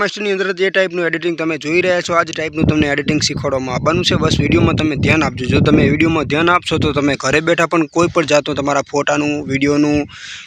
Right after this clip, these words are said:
કે વ્લોગ વીડિયોનું, કોમેડી કે કોઈ પણ જાતનું YouTube-નું પોસ્ટર કે તમારો ખુદનો બેસ્ટ ફોટો એડિટિંગ કરવો છે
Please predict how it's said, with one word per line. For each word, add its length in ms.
કે 60
વ્લોગ 340
વીડિયોનું, 380
કોમેડી 680
કે 140
કોઈ 260
પણ 200
જાતનું 400
YouTube-નું 460
પોસ્ટર 360
કે 120
તમારો 320
ખુદનો 360
બેસ્ટ 280
ફોટો 360
એડિટિંગ 320
કરવો 260
છે 180